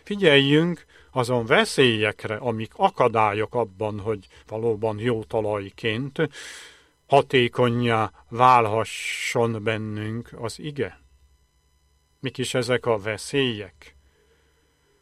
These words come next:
Az egyik veszély az, hogy nem számolunk a megpróbáltatásokkal, mert az a téveszme vezet bennünket, hogy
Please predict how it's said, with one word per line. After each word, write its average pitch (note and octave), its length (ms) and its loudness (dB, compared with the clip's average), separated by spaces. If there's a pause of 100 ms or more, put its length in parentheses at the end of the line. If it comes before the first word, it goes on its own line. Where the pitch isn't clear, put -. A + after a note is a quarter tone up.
(140)
Az B2 100 -10
egyik E3+ 340 0
veszély C#3 680 2 (540)
az, G3 240 -6
hogy - 580 -2 (140)
nem A#2 200 -6
számolunk A#2 800 0
a A#2+ 60 -2
megpróbáltatásokkal, G#2+ 1700 -8 (640)
mert - 460 -6 (800)
az A#2 200 -4
a A2+ 240 -2 (160)
téveszme B2+ 920 2 (1000)
vezet B2+ 680 2
bennünket, A#2+ 800 -2
hogy - 560 -8